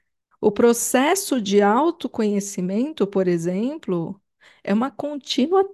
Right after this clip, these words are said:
transgressão. Porque nesse processo, a gente tende a ser colocado numa posição de questionar os valores, padrões, crenças, comportamentos da nossa ancestralidade,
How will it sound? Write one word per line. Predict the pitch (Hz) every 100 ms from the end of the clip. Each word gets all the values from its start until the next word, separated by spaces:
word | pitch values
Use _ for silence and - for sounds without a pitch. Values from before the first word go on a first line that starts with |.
| -
transgressão. | 302 320 381 311 330 - - 226 240 269 - _ _ _ _ _ _ _ _ _ _ _ _ _ -
Porque | 208 220
nesse | 233 277 392 381
processo, | 302 269 - 196 208 277 320 -
a | 202
gente | 208 240 247
tende | _ - 247 330 339 196 190 -
a | 220
ser | 226 - 302
colocado | 392 330 294 202 196
numa | 208 196
posição | 196 196 196 185 185 220 247 254
de | 220 - _
questionar | - 320 370 - - 311 285 214 214 247 - _ _ _ _ _ _ _ _ _ -
os | 196
valores, | 196 262 294 226 214 208
padrões, | - 196 208 220 214 202 202 202
crenças, | - 220 208 196 - -
comportamentos | 185 - 202 233 254 208 196 196 247 - _ -
da | 277
nossa | 247 196 196
ancestralidade, | 220 220 - 196 185 180 208 202 185 185 196